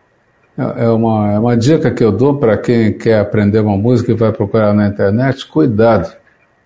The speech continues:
Essa, esses negócios, música e tal, e cuidado com que, porque, em, em geral, não é com muita, muita, com muito, muito cuidado que fazem isso, não.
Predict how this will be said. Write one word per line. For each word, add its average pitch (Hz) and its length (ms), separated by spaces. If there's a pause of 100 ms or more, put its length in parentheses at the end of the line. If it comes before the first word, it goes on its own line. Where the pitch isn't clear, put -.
(320)
Essa, 107 460
esses 104 280
negócios, 98 320
música 123 500
e - 40
tal, - 500 (360)
e 117 460
cuidado 139 440
com 110 140
que, 113 340
porque, 110 220 (460)
em, 120 360
em - 20
geral, 131 340
não 143 280
é 131 140
com 123 140
muita, 117 720 (500)
muita, 113 440
com - 120
muito, 95 640 (1080)
muito 127 200 (100)
cuidado 107 400
que - 80
fazem 92 400
isso, 90 180
não. 90 220